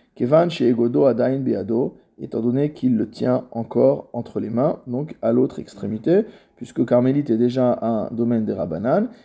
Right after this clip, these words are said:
et donc on ne peut pas faire une xéra, une, un décret rabbinique pour se protéger, pour se prémunir contre un autre interdit rabbinique. Mishnah Bora Seif Katan Tetzain, Golelo Etzlo, il remonte,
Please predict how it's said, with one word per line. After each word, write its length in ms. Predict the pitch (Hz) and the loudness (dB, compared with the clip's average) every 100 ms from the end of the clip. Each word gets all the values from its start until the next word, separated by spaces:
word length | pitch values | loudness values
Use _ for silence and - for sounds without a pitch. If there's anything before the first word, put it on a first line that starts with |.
| _ - | _ -6
et 80 | |
donc 300 | 113 143 156 | -2 -2 -2
on 40 | 123 | -6
ne 60 | |
peut 120 | 113 113 | -6 0
pas 160 | 139 | 0
faire 340 | 139 135 139 - | 2 2 2 0
une 160 | 110 110 | -4 -4
xéra, 420 | 107 113 135 160 | -2 0 2 2
une, 220 | 117 117 | 0 -2
un 100 | 110 | -2
décret 320 | 110 113 131 | -4 -4 -2
rabbinique 460 | 120 107 110 143 165 | -2 -2 -2 -4 -6
pour 180 | - 135 | -8 -6
se 100 | - | -6
protéger, 600 | - 110 113 110 123 151 | -6 -4 -4 2 2 2
pour 160 | - | -6
se 100 | - | -10
prémunir 560 | 107 - 110 107 135 180 - _ _ - | -8 -4 -2 -2 -2 -2 -6 _ _ -6
contre 280 | 139 135 | -6 -2
un 140 | 113 113 | 0 2
autre 260 | 131 - - | 0 -2 -6
interdit 480 | 113 107 110 120 | -2 -2 -2 0
rabbinique. 560 | 113 98 98 - - _ _ _ _ _ _ _ _ _ 127 | 0 -2 -6 -10 -14 _ _ _ _ _ _ _ _ _ -4
Mishnah 300 | 139 165 165 | 2 4 4
Bora 280 | 160 156 | 6 4
Seif 220 | 147 127 123 | 4 -2 -2
Katan 280 | 120 120 | -2 -2
Tetzain, 640 | 113 110 107 107 113 135 185 | -2 -6 -4 -2 0 -2 -2
Golelo 480 | 151 135 131 135 - | 2 4 4 4 2
Etzlo, 480 | - - 117 131 185 | -4 -6 -2 0 0
il 100 | 131 | -2
remonte, 540 | 123 143 135 117 - | -2 -2 -2 -4 -10